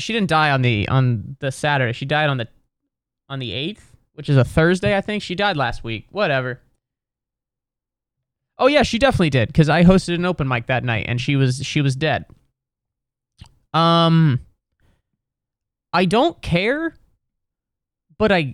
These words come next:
I do. I don't know. Like, I don't have a hard opinion either way. Like, it's not, she never affected, I will say I'm shocked it hasn't happened sooner.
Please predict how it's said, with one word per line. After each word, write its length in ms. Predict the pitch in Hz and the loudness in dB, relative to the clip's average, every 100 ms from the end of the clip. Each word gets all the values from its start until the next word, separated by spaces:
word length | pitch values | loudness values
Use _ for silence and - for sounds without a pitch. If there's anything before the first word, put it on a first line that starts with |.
| - | -2
I 120 | 156 | -2
do. 540 | 147 147 156 214 254 - | -2 -4 -2 -4 -6 -2
I 120 | 175 | 4
don't 120 | 170 | 6
know. 220 | 156 127 | 8 6
Like, 160 | 117 139 | 4 2
I 40 | |
don't 140 | 185 180 | 0 0
have 180 | 185 | -2
a 60 | 151 | -2
hard 320 | - 151 151 | -2 0 0
opinion 680 | 139 - 139 135 110 95 113 _ _ | 0 -2 -4 -2 -4 -6 -10 _ _
either 320 | 135 123 117 | -6 -4 -4
way. 400 | 113 104 62 - _ _ | -2 -4 -6 -12 _ _
Like, 300 | 127 117 - _ - | -6 -6 -8 _ -10
it's 220 | 135 139 | -6 0
not, 400 | 131 131 131 - _ _ _ _ _ | 2 4 2 -4 _ _ _ _ _
she 160 | - 160 | -6 -2
never 260 | 143 135 127 | 0 0 -2
affected, 580 | - 131 127 147 123 - | -2 -6 -4 -4 -4 -2
I 80 | 151 | 0
will 180 | 196 240 | 2 0
say 280 | - 247 - | 0 -2 0
I'm 160 | 156 | 0
shocked 560 | 156 - 180 160 131 - | 0 -2 0 0 0 -6
it 140 | 131 | -10
hasn't 380 | - 135 131 127 | -6 -4 -4 -6
happened 400 | 123 117 120 104 | -6 -6 -6 -10
sooner. 440 | - 107 92 - | -8 -8 -6 -10